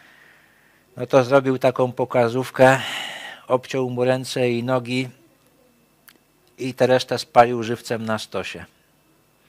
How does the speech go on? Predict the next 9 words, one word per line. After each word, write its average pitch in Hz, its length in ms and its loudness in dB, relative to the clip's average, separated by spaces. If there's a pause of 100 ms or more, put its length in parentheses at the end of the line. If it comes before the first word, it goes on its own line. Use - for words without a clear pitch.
(1400)
Tak, 113 200 -8
żeby 117 240 -6
do 110 140 -4
prostych 117 440 -10
żołnierskich 110 640 -8
po-, 110 200 -12 (420)
umysłów 113 560 -10
trafiło, 113 680 -6
że 104 300 -6